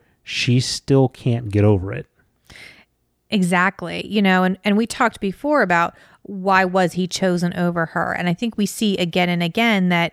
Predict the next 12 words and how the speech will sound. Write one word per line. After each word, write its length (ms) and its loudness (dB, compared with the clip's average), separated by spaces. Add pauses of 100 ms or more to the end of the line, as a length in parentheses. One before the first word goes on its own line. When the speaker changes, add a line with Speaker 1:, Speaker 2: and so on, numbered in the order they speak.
(800)
Speaker 2:
you 140 -2
know, 420 2 (140)
for 380 -2
a 60 2
priest 420 -2
of 120 -2
the 80 0
thirteenth, 800 -2 (160)
the 100 -8
first 300 -2
mandate 520 2
is 360 0